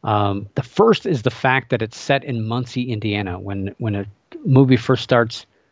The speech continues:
that's the word you see, Muncie, Indiana. And I get, I get chills even thinking about it because Muncie, Indiana, little town, even to this day,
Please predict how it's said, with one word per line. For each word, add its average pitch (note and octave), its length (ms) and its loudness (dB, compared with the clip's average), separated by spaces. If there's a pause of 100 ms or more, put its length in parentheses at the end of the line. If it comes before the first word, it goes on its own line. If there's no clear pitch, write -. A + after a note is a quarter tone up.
(540)
that's A#2+ 240 2
the B2+ 100 4
word G#2+ 240 2
you G#2 60 -2
see, G#2+ 260 0
Muncie, A#2+ 440 0
Indiana. G2+ 540 0
And G2+ 100 -2
I G#2+ 60 2
get, A#2 240 0 (140)
I B2+ 80 0
get B2+ 160 2
chills C#3+ 720 4
even B2 240 2
thinking A#2 340 -2
about G2+ 240 2
it G#2 100 -2
because F#3 560 0 (760)
Muncie, D#3 380 2
Indiana, C3+ 580 2 (720)
little C#3 220 -2
town, A#2 360 2
even A#2+ 200 -4
to A#2 80 -14
this A#2 180 -4
day, G#2 380 -2